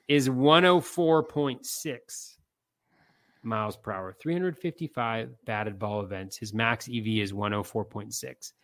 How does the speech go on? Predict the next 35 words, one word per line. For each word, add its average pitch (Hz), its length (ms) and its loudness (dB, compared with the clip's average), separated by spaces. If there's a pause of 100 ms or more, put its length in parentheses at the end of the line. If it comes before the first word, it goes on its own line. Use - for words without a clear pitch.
(380)
He 127 40 2
had 127 160 4
seventeen 165 580 4
barrels 127 380 4
last 117 320 0
year, 113 160 -2
four 131 240 -4
point 120 240 -6
eight 113 160 -8
percent 107 420 -6 (520)
barrel 156 360 8
percentage 156 720 2 (840)
for 135 120 2
those 131 200 4
eleven 135 380 2
home 123 260 0
runs. 127 440 2 (280)
He - 80 -2
hasn't 196 220 4
really 226 180 6
stolen 165 500 2
much 95 280 -6
either. 120 360 0
I 98 40 -8
mean, 110 200 -6
fourteen 147 520 -2
steals 143 640 2
in 117 440 -2 (260)
seven 139 260 0
hundred 135 260 0
seventy-seven 123 640 -2
plate 139 300 -2
appearances. 139 1080 -2 (480)
I 127 140 0
just 190 380 -2